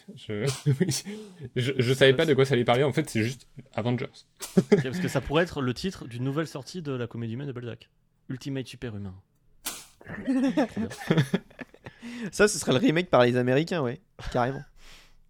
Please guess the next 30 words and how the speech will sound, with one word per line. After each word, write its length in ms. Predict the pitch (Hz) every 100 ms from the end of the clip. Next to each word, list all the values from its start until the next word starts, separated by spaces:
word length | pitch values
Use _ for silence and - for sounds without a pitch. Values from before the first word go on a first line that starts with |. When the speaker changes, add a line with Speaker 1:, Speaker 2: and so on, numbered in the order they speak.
| _ _ _ _ _ _
Speaker 1:
Mais 120 | 131
voilà, 180 | 123 110
donc 180 | 107 120
c'était 280 | 135 127 127
une 160 | 120 117
très 200 | - 147
courte 280 | 160 131
parenthèse 480 | 120 110 113 139 147
pour 280 | - - 117
ensuite 300 | 101 - 139
enchaîner 440 | 104 - - 117
sur 180 | 131 -
ceux 140 | - 135
que 60 |
je 100 | 107
conseille 560 | 120 - 127 - 113 135 -
plutôt. 360 | - 104 101 131 _ _ - -
Speaker 2:
C'est 120 | -
plus 120 | -
intéressant. 300 | 120 110 104 104
Speaker 1:
Euh... 1000 | 101 98 95 95 92 95 92 92 92 101 - _ _ _ _ _ _ _ - - -
Et, 180 | 127 123
euh... 680 | 113 110 107 107 104 101 101
et 100 | 113
donc, 280 | 139 165 123
euh, 320 | 107 98 95
bah 120 | 95
moi, 120 | 127
j'ai 180 | 175 110
un, 180 | 110